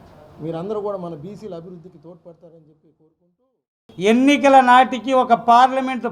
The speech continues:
Speaker 2: పరిధిలో తమ సామాజిక వర్గానికి అత్యధిక ఓట్లు ఉండే విధంగా ఒక ప్లాన్ గీసుకొని జిల్లాని విభజన చేసి ప్రజలకు తీవ్ర అన్యాయం చేశారు. మేము కందుకూరు నుంచి నెల్లూరు పోవాలంటే మాకు నూట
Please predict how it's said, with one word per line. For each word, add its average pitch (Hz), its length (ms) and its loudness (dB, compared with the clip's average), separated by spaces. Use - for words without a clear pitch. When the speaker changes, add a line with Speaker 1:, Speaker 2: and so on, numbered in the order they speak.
Speaker 2:
పరిధిలో 262 580 2
తమ 254 120 2
సామాజిక 262 760 4
వర్గానికి 254 640 2
అత్యధిక 254 500 0
ఓట్లు 247 480 2
ఉండే 240 360 0
విధంగా 233 540 2
ఒక 226 160 2
ప్లాన్ 233 520 2
గీసుకొని 240 720 -4
జిల్లాని 247 600 6
విభజన 247 340 -2
చేసి 240 540 -2
ప్రజలకు 226 440 0
తీవ్ర 220 340 -2
అన్యాయం 214 400 2
చేశారు. 170 460 -4
మేము 262 280 6
కందుకూరు 262 600 0
నుంచి 262 640 -2
నెల్లూరు 262 420 2
పోవాలంటే 262 680 6
మాకు 240 260 4
నూట 233 220 0